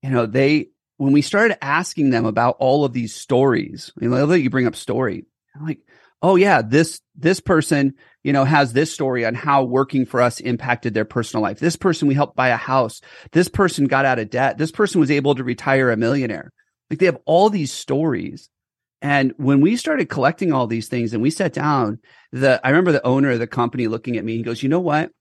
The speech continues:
That's what I want. I want a company where every single person that interacts with us has a story to share."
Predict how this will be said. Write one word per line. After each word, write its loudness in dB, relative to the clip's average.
That's -6
what 0
I 2
want. -8
I 0
want 4
a 0
company 0
where -4
every 0
single 2
person -4
that -4
interacts 2
with -2
us -6
has -2
a -6
story -8
to -12
share." -16